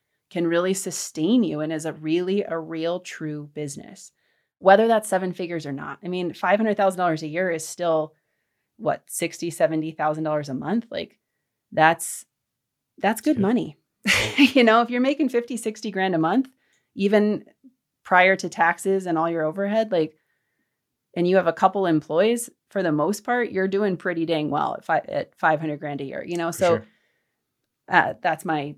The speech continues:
Speaker 1: soapbox of, like, the seven-figure business is this thing that we all have in our head and that a lot of masterminds like to, like, promise you. But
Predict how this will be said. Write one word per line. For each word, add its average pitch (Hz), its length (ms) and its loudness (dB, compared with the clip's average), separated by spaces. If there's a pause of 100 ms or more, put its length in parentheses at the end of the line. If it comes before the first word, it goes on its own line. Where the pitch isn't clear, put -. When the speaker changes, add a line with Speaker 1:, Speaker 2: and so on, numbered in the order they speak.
(160)
Speaker 1:
soapbox 180 600 0
of, 185 140 -8
like, 151 260 -6
the 151 80 -8
seven-figure 170 640 0
business 156 420 -4
is 151 160 -8
this 151 200 -10
thing 160 220 0
that 147 100 -2
we 156 100 0
all 156 140 4
have 156 260 -2
in 156 80 0
our 147 140 -4
head 175 320 0
and 160 140 -2
that 156 100 -2
a 156 60 0
lot 156 200 2
of 151 60 -4
masterminds 156 560 -6
like 151 180 -6
to, 156 120 -12
like, 147 220 -10
promise 165 500 0
you. 240 340 -4 (400)
But 175 360 8